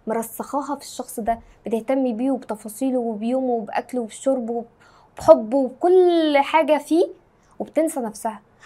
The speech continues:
عشان كده لما بتيجي تنفصل أو تيجي تتطلق، بتسحب الطاقة بتاعت الاهتمام اللي كانت مديها له وتديها لنفسها، لأن هي ما بيبقاش عندها حد مهم في الحياة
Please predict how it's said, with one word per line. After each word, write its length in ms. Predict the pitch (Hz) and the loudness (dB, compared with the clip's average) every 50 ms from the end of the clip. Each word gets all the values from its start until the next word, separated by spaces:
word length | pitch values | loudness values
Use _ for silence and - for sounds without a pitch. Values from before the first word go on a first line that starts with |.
| - - | -6 -4
عشان 260 | - 208 - 240 226 214 | -4 -2 0 -2 0 2
كده 220 | 349 359 403 370 | 4 6 6 6
لما 220 | 311 269 262 226 | 6 6 4 0
بتيجي 240 | 214 - 349 320 339 | -2 0 0 2 2
تنفصل 500 | - 277 240 226 - 302 320 320 302 247 | 2 2 0 0 0 0 2 4 2 2
أو 100 | - 220 | 2 0
تيجي 200 | 214 - 269 320 | -2 -2 -2 0
تتطلق، 480 | 320 285 269 269 - 302 339 339 294 - | 0 0 -2 0 0 2 2 4 2 2
بتسحب 960 | 214 208 240 247 - 392 539 - - - - - - 359 349 311 247 220 202 - - - - - _ _ _ _ _ _ _ | 2 0 2 6 8 8 8 8 6 0 -6 6 10 12 12 12 12 6 -2 -6 -12 -18 -20 -20 _ _ _ _ _ _ _
الطاقة 600 | - - - _ - 349 392 415 415 - - 262 | -8 -8 -6 _ 12 12 12 12 12 10 10 8
بتاعت 320 | 240 240 - 240 233 233 254 | 8 10 8 4 4 6 4
الاهتمام 480 | 240 233 226 233 - 262 302 349 339 | 2 2 2 2 2 2 2 4 2
اللي 120 | 320 277 262 | 2 2 4
كانت 340 | - 330 339 330 311 - 254 | 4 4 4 4 2 0 0
مديها 440 | 254 208 208 233 247 262 311 339 | -2 0 2 4 6 8 8 8
له 140 | 349 359 349 339 - - _ _ _ | 8 6 4 0 -4 -14 _ _ _
وتديها 640 | 240 226 233 254 214 208 214 247 330 392 359 339 320 | -4 -4 -2 -4 -4 -2 2 6 8 8 8 8 6
لنفسها، 600 | 302 269 247 226 220 - - - 349 330 320 302 | 4 2 2 0 -2 0 4 4 6 8 8 6
لأن 300 | 269 233 - - 262 269 | 6 6 4 2 0 0
هي 440 | 277 285 302 330 349 349 330 311 320 - _ _ _ _ _ _ _ _ | 0 0 0 2 2 2 2 0 -2 -8 _ _ _ _ _ _ _ _
ما 80 | - 226 | 2 2
بيبقاش 420 | 220 240 233 233 - 262 339 330 | 4 4 2 6 6 6 6 6
عندها 500 | 320 262 311 349 320 262 247 339 359 339 | 6 4 4 4 4 6 8 8 8 8
حد 460 | 302 - - - 311 277 247 214 202 233 | 6 4 4 4 4 4 2 0 0 0
مهم 600 | 233 226 226 240 262 311 320 285 240 208 196 190 | 0 0 0 0 0 0 2 0 0 -2 -4 -6
في 160 | - - 226 | -4 -4 -4
الحياة 640 | 214 208 - - 226 240 262 269 285 285 269 233 | -4 -2 0 4 6 6 8 8 8 6 6 4